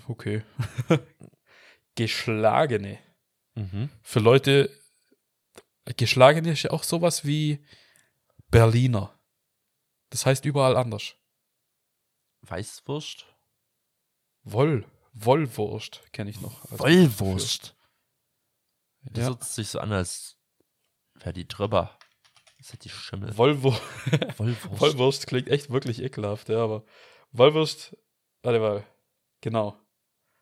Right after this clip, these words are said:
Speaker 1: Hier, Wollwurst. So, also, es gibt noch Nackerte,
Speaker 2: Ha-
Speaker 1: geschwollene, geschlagene oder Oberländer.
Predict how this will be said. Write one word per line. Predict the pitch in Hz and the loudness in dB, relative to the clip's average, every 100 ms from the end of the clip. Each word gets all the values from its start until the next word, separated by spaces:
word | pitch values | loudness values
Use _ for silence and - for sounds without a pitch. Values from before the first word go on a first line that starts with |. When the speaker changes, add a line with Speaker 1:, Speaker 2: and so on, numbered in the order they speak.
| _ _ _ _ _ _ | _ _ _ _ _ _
Speaker 1:
Hier, | - 110 98 - _ _ _ _ _ | -12 -8 -8 -10 _ _ _ _ _
Wollwurst. | - 98 - - - - - _ _ _ _ _ | -16 -16 -16 -18 -16 -18 -20 _ _ _ _ _
So, | - 104 - | -10 -10 -6
also, | 110 104 101 113 - - - - | -6 -6 -8 -18 -20 -20 -20 -6
es | 117 - | -4 -2
gibt | 123 131 - 120 | -4 -6 -8 -2
noch | 113 117 - - - - _ _ _ _ _ _ _ _ _ _ _ _ - _ _ _ _ _ - | 2 2 0 -18 -20 -20 _ _ _ _ _ _ _ _ _ _ _ _ -20 _ _ _ _ _ -6
Nackerte, | 120 151 - 175 214 240 - _ _ _ _ _ _ _ _ _ _ _ _ _ _ _ _ _ _ _ _ | 2 4 4 4 6 6 2 _ _ _ _ _ _ _ _ _ _ _ _ _ _ _ _ _ _ _ _
Speaker 2:
Ha- | - | -4
Speaker 1:
geschwollene, | 117 - 117 135 170 165 175 | -2 -2 2 4 4 2 -2
geschlagene | 143 127 - 123 123 147 147 147 - | -2 -4 -2 4 6 6 2 -2 -2
oder | 123 - | -2 -2
Oberländer. | 139 143 113 104 98 101 101 - | 2 4 4 2 0 -6 -8 -10